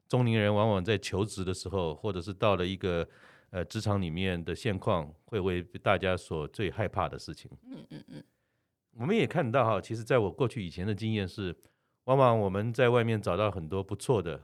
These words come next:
Speaker 1: 中高阶主管，也邀请他进来了。但是他进来之后有点所谓的水土不服哈。
Speaker 2: 嗯。
Speaker 1: 我以前所看到最，最多的会是几个现象。外商待过的，进到本土商，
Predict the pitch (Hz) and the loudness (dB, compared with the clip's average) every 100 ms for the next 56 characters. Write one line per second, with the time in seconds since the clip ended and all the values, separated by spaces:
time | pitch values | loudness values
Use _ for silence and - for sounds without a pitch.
0 | - 101 101 98 95 - 85 85 58 _ | -10 -4 -2 -2 -4 -6 -10 -10 -10 _
1 | _ _ _ - 101 135 151 87 98 98 | _ _ _ -8 2 2 2 -4 -4 -4
2 | 92 69 67 58 _ _ _ _ _ _ | -8 -8 -10 -14 _ _ _ _ _ _
3 | _ _ _ _ 175 165 170 143 170 160 | _ _ _ _ 2 4 2 0 0 2
4 | 151 120 120 135 113 127 139 95 - 104 | 2 2 4 2 2 2 0 -2 0 0
5 | 117 95 - 110 151 - 80 - 113 - | 0 -2 0 0 0 -2 -8 -4 -6 -6
6 | 78 82 71 85 175 131 123 120 117 95 | -8 -8 -8 -14 -10 -4 0 0 0 0
7 | 127 113 110 - 123 101 87 - 147 110 | 0 2 0 2 2 2 -2 -2 0 2
8 | 131 123 101 113 98 98 - - 73 - | 2 4 4 0 -4 -6 -12 -10 -8 -8
9 | 85 95 76 - _ _ _ _ _ _ | -8 -8 -8 -10 _ _ _ _ _ _
10 | _ _ _ - 156 117 127 117 117 117 | _ _ _ 6 6 6 4 2 4 4
11 | 110 113 90 71 - - _ _ _ _ | 2 0 0 -2 -10 -20 _ _ _ _
12 | - 131 107 113 98 - 90 110 85 - | -8 -4 0 2 2 0 -4 -4 -6 -6
13 | 85 85 | -6 -6